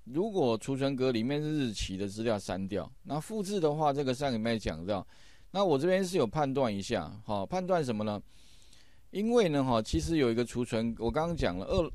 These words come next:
呃，二零零八年的二月二十九那个，刚好哈，它的那个资料哈，哎，只有四个字，好像是二斜线二九吧，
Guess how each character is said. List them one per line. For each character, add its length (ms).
呃， 400
二 320
零 320
零 260
八 320
年 220
的 80
二 220
月 180
二 100
十 140
九 240
那 160
个， 180
刚 200
好 240
哈， 220
它 300
的 200
那 160
个 240
资 160
料 300
哈， 320
哎， 180
只 160
有 100
四 280
个 100
字， 260
好 100
像 160
是 280
二 280
斜 320
线 400
二 200
九 280
吧， 240